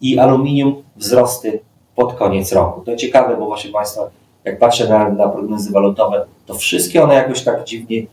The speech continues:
inaczej zachowują się w trzecim, czwartym kwartale. I to może być jakaś, no, zapowiedź ciekawego,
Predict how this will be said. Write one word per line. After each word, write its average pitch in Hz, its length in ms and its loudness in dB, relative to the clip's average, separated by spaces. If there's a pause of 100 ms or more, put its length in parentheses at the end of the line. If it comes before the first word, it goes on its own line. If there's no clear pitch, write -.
(120)
inaczej 110 340 0
zachowują 98 460 -2
się - 240 -10 (380)
w - 60 -20
trzecim, - 380 -2
czwartym 95 420 -4
kwartale. 85 600 -6 (640)
I 123 180 -4
to 110 440 4 (440)
może 101 360 2
być 92 240 -4
jakaś, 95 440 -2
no, 90 280 0 (440)
zapowiedź - 880 -2 (720)
ciekawego, 95 800 0